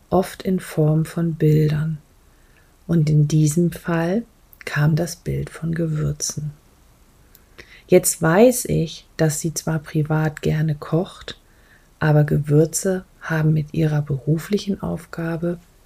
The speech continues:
überhaupt nichts zu tun. Auf meine Nachfrage, wofür diese Gewürze stehen, kam dann folgende Aufgabe. Frage dich,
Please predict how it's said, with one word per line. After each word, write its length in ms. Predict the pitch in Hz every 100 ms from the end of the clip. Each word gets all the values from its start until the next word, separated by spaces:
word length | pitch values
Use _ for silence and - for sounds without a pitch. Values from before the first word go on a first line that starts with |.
| _
überhaupt 600 | - 190 190 175 151 151 160
nichts 320 | 156 - -
zu 120 | -
tun. 440 | - - - - - _ _ - - - - - _ _ -
Auf 280 | 170 233 -
meine 260 | 240 220 202
Nachfrage, 1000 | 175 170 190 202 - - 156 151 165 208 _ _
wofür 340 | 165 - 208 226
diese 240 | 214 175
Gewürze 640 | 160 151 - 175 170 -
stehen, 580 | 147 - 170 170 156 170 - _ _ -
kam 340 | - 156 156 160
dann 160 | 175
folgende 680 | 175 - 147 156 156 165 185
Aufgabe. 760 | 156 147 - - - - 175 156 _ _ _ _ _ - _ - - - _ _ _ _ -
Frage 580 | - - 156 151 151 156
dich, 460 | 180 220 - -